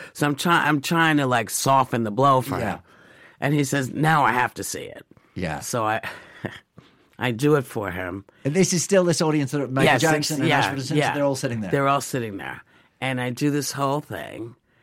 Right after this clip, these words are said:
Speaker 1: And it ends with, you know, E T blasting his people coming to get him because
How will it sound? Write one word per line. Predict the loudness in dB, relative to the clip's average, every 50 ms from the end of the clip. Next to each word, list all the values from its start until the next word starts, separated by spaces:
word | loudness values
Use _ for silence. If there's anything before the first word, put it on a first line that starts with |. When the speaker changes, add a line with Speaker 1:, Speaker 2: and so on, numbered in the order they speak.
| _ _ _ _ _ _ _ _
Speaker 1:
And | -4 -2 0 0 0 0 -2 -2 -4 -6 -8 -10 -6 -4
it | -4 -4 -4 -4
ends | -4 -2 0 2 2 2 0 0 -2 -4
with, | -2 -2 -4 -4 -6 -12 -20 -20 -12
you | -8 -8 -6
know, | -6 -6 -8 -8 -8 -10 -12 -14 _ _ -20 _ _ _ _ _ _ _ _ _ _ _ _
E | -4 -2 -2 -2 -4
T | -4 -4 -2 -2 -2 -2 -2 -4 -8 -10
blasting | -12 -8 -6 -4 0 0 2 2 0 0 -4 -6 -8 -6 -6 -6 -6 -8 -10 -12 -12
his | -10 -10 -8 -8 -8
people | -6 -6 -6 -6 -4 -6 -8
coming | -6 -6 -6 -4 -4 -4 -6 -8 -8 -10 -10 -12 -14 -16 -18 -14
to | -12 -8
get | -4 0 0 2 2 0
him | -2 -6 -8 -10 -12 -14 -14 -14
because | -16 -16 -12 -6 -4 -2 -2 -2 -4 -6 -8 -10 -12 -14 -16